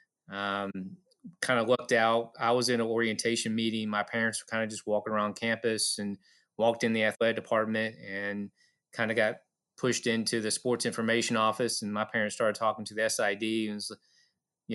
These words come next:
know, telling them about me and my love for sports and all that. And so we'll have him stop by, ended up stopping by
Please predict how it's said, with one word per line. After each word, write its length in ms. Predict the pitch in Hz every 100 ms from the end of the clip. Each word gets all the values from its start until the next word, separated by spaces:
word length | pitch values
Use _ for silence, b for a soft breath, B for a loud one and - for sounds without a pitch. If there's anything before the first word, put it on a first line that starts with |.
| -
know, 140 | 107 -
telling 260 | 120 113
them 80 | 113
about 220 | 117 117
me 380 | 117 113 113 110
and 180 | 104 104 113
my 100 | 107
love 280 | 110 110 104
for 100 | 107
sports 500 | - 113 110 107 -
and 80 | 104
all 140 | 104
that. 440 | 107 110 107 107
And 260 | 107 101 95 b b b
so 120 | -
we'll 140 | 120 117
have 180 | 139
him 80 | 147
stop 260 | - 143 127
by, 540 | 113 117 117 117 113 123
ended 220 | 127 135
up 160 | 127
stopping 380 | - 117 117 117
by 400 | 107 107 107 110